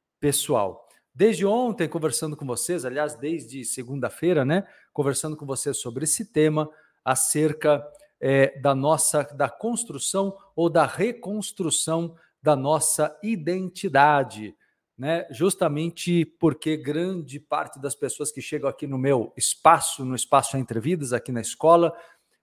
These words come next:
trazem essa questão pra mim. "Eu tô em, em crise, eu tô em crise", né? O que mais eu escuto aqui, né?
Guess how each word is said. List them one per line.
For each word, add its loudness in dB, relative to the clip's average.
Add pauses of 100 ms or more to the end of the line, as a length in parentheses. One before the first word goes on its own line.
(120)
trazem 8
essa 0
questão -6
pra -6
mim. -6
"Eu -4
tô 2
em, -2
em -4
crise, 0
eu -8
tô -10
em -6
crise", -4 (360)
né? 6
O 6
que 0
mais 6
eu 8
escuto 4
aqui, 0
né? 0